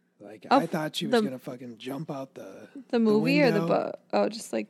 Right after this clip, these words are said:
Speaker 1: Well, the
Speaker 2: all,
Speaker 1: both.
Speaker 2: both.
Speaker 1: Both, yeah. The, I thought she was gonna kill the baby.
Speaker 2: Yeah.
Speaker 1: Kill the baby, jump off the, uh, jump out the window or something.
Speaker 2: I guess, yeah.
Speaker 1: Just like Terry did,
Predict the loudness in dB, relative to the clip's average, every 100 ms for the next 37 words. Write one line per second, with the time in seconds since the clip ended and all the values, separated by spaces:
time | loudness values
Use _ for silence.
0 | _ -4 -4 -4 -4 -4 -2 -2 -2 -6
1 | -10 -10 -10 -14 -14 -14 -16 -16 -14 -12
2 | -12 -12 -14 -16 -18 -18 -18 -20 -20 -20
3 | -20 _ _ _ _ _ -4 -2 -4 -10
4 | _ _ -8 -8 -8 -10 -10 -10 -12 -14
5 | -18 _ -14 -12 -12 -12 -14 -16 -18 _
6 | _ _ -20 -16 -16 -16 -18 -14 -14 -12
7 | -14 -14 -14 -16 -14 -14 -14 -16 -20 -16
8 | -4 -2 0 -2 -2 -4 0 2 0 -2
9 | -6 -8 -10 -12 -14 _ -20 -12 -6 -6
10 | -6 -10 -18 -18